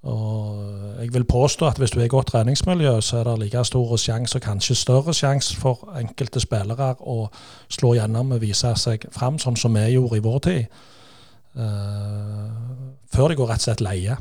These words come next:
for da, da vil de på en måte være godt skodde da også, men det er viktig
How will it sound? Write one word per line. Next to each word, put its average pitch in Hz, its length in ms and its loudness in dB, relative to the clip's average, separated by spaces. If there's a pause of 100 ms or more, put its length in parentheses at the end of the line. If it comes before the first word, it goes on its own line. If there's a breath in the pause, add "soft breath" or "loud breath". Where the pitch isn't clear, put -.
for 131 80 -6
da, 123 300 2
da 127 180 0
vil 120 160 2
de 120 220 0
på - 140 -2
en 110 80 -2
måte 101 380 -4 (840 loud breath)
være 139 140 2
godt 170 180 4
skodde 151 320 2
da 160 80 6
også, 175 280 4
men 160 120 2
det 160 80 0
er 143 80 2
viktig - 300 -2